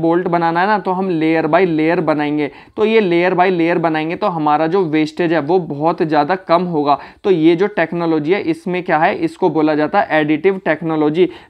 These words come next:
जैसे यहाँ पर क्या कि नाम से पता चल रहा है हम ऐड कर रहे हैं, और ऐड किसको कर रहे हैं, हम लेयर्स को इसमें के अंदर में ऐड कर रहे हैं। तो अब यहाँ पर ये देखो न्यूज़ में इस वजह से आया, हमारे जो इंडिया में क्या है कि माइती है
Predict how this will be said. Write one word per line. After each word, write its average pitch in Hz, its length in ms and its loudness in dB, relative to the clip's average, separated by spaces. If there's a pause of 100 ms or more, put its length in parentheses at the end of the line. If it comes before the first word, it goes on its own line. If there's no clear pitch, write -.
जैसे 165 280 0
यहाँ 160 280 0
पर 165 120 2
क्या 160 100 -2
कि 190 120 -2
नाम 156 320 0
से 175 100 -6
पता 160 240 -4
चल 147 200 -2
रहा 170 120 4
है 185 60 0
हम 208 160 0 (120)
ऐड 165 300 2
कर 160 120 0
रहे 156 160 -2
हैं, 151 120 -2
और 175 200 0
ऐड 156 320 0
किसको 170 340 -4
कर 165 160 -4
रहे 165 140 0
हैं, 226 80 0 (280)
हम 190 200 2
लेयर्स 156 460 0
को 214 120 0
इसमें 180 320 -4
के 190 160 -4
अंदर 151 340 -4
में 185 140 -2
ऐड 156 380 -2
कर 160 140 -2
रहे 147 100 -2
हैं। 139 80 -8 (240)
तो 226 80 0
अब 196 280 0
यहाँ 185 200 2
पर 180 160 0
ये 180 60 2
देखो 180 220 -2
न्यूज़ 160 280 0
में 190 140 -4
इस 160 200 -8
वजह 156 180 0
से 156 100 -2
आया, 147 160 4
हमारे 151 380 -2
जो 170 220 -2
इंडिया 151 320 0
में 165 160 -4
क्या 160 120 -2
है 151 60 -2
कि 190 120 -2
माइती 156 480 0
है 147 140 0